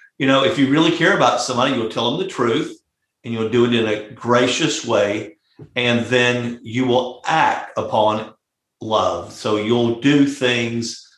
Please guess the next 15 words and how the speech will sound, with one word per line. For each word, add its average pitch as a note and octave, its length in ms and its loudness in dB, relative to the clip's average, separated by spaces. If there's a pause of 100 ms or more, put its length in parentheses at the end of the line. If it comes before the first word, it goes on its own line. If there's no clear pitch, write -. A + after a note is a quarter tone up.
(140)
to C3 100 0
show B2+ 360 2
people G2 320 -4
that - 160 -10
you G#2 80 -4
love F#2+ 260 0
them. F2+ 160 -6
You G2+ 120 -2
won't B2 280 2
just - 580 -4
tell B2 220 -4
them, B2+ 120 -6
you'll A2 180 -4
do C#3+ 180 2
it. - 180 -6